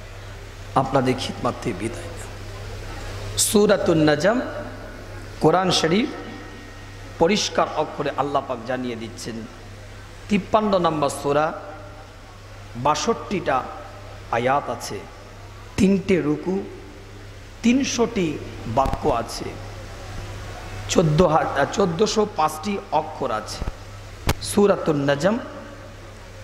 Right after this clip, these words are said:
কোরআন শরীফের তিপ্পান্ন নম্বর সূরার মধ্যে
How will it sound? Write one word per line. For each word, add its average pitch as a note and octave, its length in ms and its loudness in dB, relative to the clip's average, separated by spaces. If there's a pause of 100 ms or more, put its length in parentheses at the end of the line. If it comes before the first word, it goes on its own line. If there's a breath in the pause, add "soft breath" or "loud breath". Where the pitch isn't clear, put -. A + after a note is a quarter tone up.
(320)
কোরআন D3+ 240 4
শরীফের D3+ 440 0 (120)
তিপ্পান্ন E3+ 440 6
নম্বর C3+ 300 -2
সূরার A2 360 -4 (120)
মধ্যে G2+ 300 -10